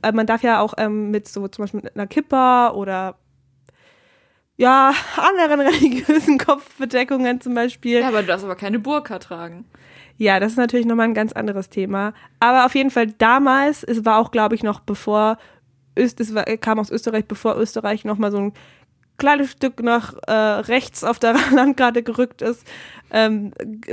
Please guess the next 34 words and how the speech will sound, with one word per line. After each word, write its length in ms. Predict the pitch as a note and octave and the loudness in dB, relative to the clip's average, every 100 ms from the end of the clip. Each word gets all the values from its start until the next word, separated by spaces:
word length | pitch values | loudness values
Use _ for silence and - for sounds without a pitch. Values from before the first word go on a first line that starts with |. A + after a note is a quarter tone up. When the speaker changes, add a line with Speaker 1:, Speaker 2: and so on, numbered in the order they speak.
| G#3+ | 0
Speaker 1:
wurde 180 | B3 B3 | 2 4
das 140 | A3+ | 2
durchgesetzt, 1040 | A#3 B3+ - A3+ A3 G#3+ F3 A3 B3 - A3 | 0 0 2 2 2 0 -2 -2 -2 -2 -6
dass 120 | A3 | -4
er 120 | G#3+ | -4
das 180 | A3+ - | -4 -2
machen 300 | A3+ G3+ G3 | -4 -2 -4
darf. 240 | F3 - | -4 -4
Und 160 | - G3+ | -6 -2
deshalb 360 | A3+ - C4 - | -2 0 -2 0
glaube 300 | A#3 B3 A3+ | 0 2 0
ich, 220 | A#3+ - | -2 -4
wenn 260 | A3+ A3+ - | -2 -4 0
irgendwann 480 | B3+ B3+ A#3 A#3 A3+ | 0 0 0 0 0
die 80 | |
verrückte 400 | A3 A3 G#3+ - - | -2 -2 -2 -2 -4
Instagram-Religion, 2000 | A3 - G3 G3 G3 G3 G3+ - - _ - - G#3+ G#3 G3+ G#3 G#3 G#3 G#3+ - | -6 -8 -4 -2 -2 -4 -10 -18 -20 _ -6 0 0 0 0 4 4 4 0 -2
ähm, 380 | G3+ G3+ G3+ G3+ _ _ _ - _ | -2 0 -2 -6 _ _ _ -20 _
eintritt 400 | A#3 G#3+ A3 A3 | -2 0 -4 0
oder 200 | B3 B3 | 2 2
Facebook 460 | A3+ A#3 A3+ A#3 A3 | 2 0 0 -4 -4
endlich 460 | G3+ A3 A3+ - | -4 -2 -2 -2
öffentlich 420 | - A3+ A3+ A3 - | -2 0 -2 -2 -4
bekennt, 340 | G3+ G#3 G#3+ | -4 -2 0
dass 80 | G#3 | -2
es 140 | G3+ | -2
eigentlich 300 | - G#3+ G3 | 0 0 -2
eine 120 | G3 | -4
Sekte 320 | G3 G3+ - F#3+ | -2 -4 -2 -2
ist 340 | F3 A3+ - | 0 -2 -4
und 180 | G3+ G3 | -6 0
die 80 | G#3+ | 0
Leute 340 | G3+ G#3+ G3+ | 2 2 0
durch 280 | G3 G3 - | -2 -2 -2